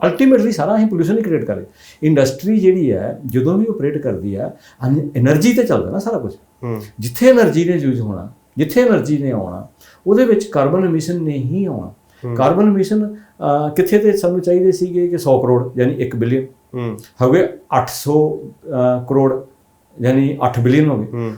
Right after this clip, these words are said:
Speaker 1: ਹੁਣ ਅੱਠ ਗੁਣਾ ਵੱਧ ਲੋਕਾਂ ਨੂੰ
Speaker 2: ਹੂੰ।
Speaker 1: ਅਸੀਂ ਪਹਿਲਾਂ ਹੀ ਇੰਨੇ ਲੋਕ ਪੈਦਾ ਕਰ ਲਏ। ਹੂੰ?
Speaker 2: ਹੂੰ।
Speaker 1: ਦੇਖੋ, ਇਹਦੇ ਵਿੱਚ, ਅਹ, ਤੁਸੀਂ ਕਹਿ ਸਕਦੇ ਹੋ ਕਿ ਸਾਇੰਸ ਦਾ ਵੀ ਯੋਗਦਾਨ।
Speaker 2: ਹੂੰ।
Speaker 1: ਸਾਇੰਸ ਦਾ ਯੋਗਦਾਨ ਇਹ ਹੈ ਕਿ ਸਾਇੰਸ ਨੇ ਲਾਈਫ ਐਕਸਪੈਕਟੈਂਸੀ ਵਧਾਈ।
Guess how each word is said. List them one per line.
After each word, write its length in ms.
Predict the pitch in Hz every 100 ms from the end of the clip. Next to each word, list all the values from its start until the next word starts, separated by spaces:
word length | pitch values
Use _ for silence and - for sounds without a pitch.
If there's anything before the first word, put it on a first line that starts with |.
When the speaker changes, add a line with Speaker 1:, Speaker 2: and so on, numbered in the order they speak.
| -
Speaker 1:
ਹੁਣ 240 | 170 220 - -
ਅੱਠ 200 | 175 226
ਗੁਣਾ 340 | 214 190 180
ਵੱਧ 200 | 170 143
ਲੋਕਾਂ 340 | 170 151 - 113
ਨੂੰ 180 | 110 110 - -
Speaker 2:
ਹੂੰ। 80 | 120 135
Speaker 1:
ਅਸੀਂ 280 | 165 247 240 -
ਪਹਿਲਾਂ 320 | 139 196 190
ਹੀ 120 | 196
ਇੰਨੇ 560 | 226 165 143 151 151 - _ 123
ਲੋਕ 220 | 120 117
ਪੈਦਾ 200 | 104 101
ਕਰ 180 | 98 90
ਲਏ। 140 | 95 110 _ 110
ਹੂੰ? 140 | 165 139
Speaker 2:
ਹੂੰ। 140 | 113 104
Speaker 1:
ਦੇਖੋ, 320 | 185 202 - - _ -
ਇਹਦੇ 200 | 160 180
ਵਿੱਚ, 260 | 160 156
ਅਹ, 840 | 165 170 170 165 156 151 147 147 143
ਤੁਸੀਂ 200 | 160 160
ਕਹਿ 140 | 180
ਸਕਦੇ 200 | 170 170
ਹੋ 40 | 165
ਕਿ 60 |
ਸਾਇੰਸ 240 | 135 139 127
ਦਾ 60 |
ਵੀ 100 | 131
ਯੋਗਦਾਨ। 360 | 113 101 95 101 - _ 120
Speaker 2:
ਹੂੰ। 120 | 117
Speaker 1:
ਸਾਇੰਸ 220 | 131 135
ਦਾ 80 | 156
ਯੋਗਦਾਨ 360 | 151 147 151
ਇਹ 120 | 151 160
ਹੈ 40 |
ਕਿ 100 | 156
ਸਾਇੰਸ 280 | 127 135 127
ਨੇ 100 | 143
ਲਾਈਫ 320 | 127 123 123
ਐਕਸਪੈਕਟੈਂਸੀ 680 | 131 - 127 107 123 120 131
ਵਧਾਈ। 340 | 131 120 -